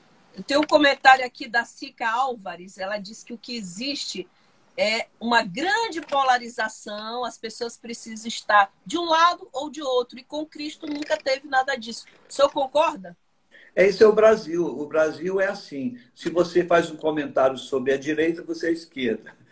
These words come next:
Speaker 2: Se você faz um comentário sobre a esquerda, você é direita. E, e a gente pensa fora das duas, das duas linhas, E, sobretudo, o pensamento deve ser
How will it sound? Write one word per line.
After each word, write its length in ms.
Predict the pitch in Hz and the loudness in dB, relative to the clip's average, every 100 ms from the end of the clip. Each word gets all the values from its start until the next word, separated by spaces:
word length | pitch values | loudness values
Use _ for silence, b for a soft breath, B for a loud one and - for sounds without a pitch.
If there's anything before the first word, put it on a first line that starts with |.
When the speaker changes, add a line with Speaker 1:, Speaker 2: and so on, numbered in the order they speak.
| b | b
Speaker 2:
Se 160 | - | -4
você 320 | 156 170 170 156 | 2 2 2 6
faz 220 | 156 151 | 6 6
um 60 | |
comentário 440 | 147 147 135 135 135 | 0 -4 0 2 2
sobre 260 | 143 127 | 0 -2
a 20 | 127 | -2
esquerda, 680 | - 156 160 165 170 170 b b b | -4 -2 -2 0 -2 -4 b b b
você 320 | 151 151 165 | -2 4 4
é 20 | |
direita. 520 | 151 151 135 123 - b b | 4 0 0 0 -8 b b
E, 300 | 170 196 - | -2 -2 0
e 160 | 156 180 | 6 8
a 60 | 165 | 8
gente 300 | 185 185 - | 2 -6 -4
pensa 640 | 160 170 185 - 185 - - | 0 0 0 -2 -4 -4 -18
fora 500 | - - 151 185 185 | -16 0 4 6 4
das 260 | 151 143 123 | 2 0 -2
duas, 500 | 156 196 147 117 - | 0 2 0 -8 -18
das 340 | 120 131 123 | -2 -2 -2
duas 260 | 123 151 120 | 0 -2 -2
linhas, 540 | 117 147 180 180 - b b b 180 | -6 -6 -8 -10 -16 b b b -6
E, 100 | 170 | -6
sobretudo, 1080 | - 226 247 190 165 - 151 151 117 110 - | -2 6 6 6 -4 -2 0 0 -2 -14 -10
o 140 | 151 | -2
pensamento 680 | 175 185 180 131 139 151 139 | 2 2 2 0 0 -2 -2
deve 360 | 117 156 160 120 | 4 4 4 -2
ser 500 | - 135 143 - | -6 -4 -2 -4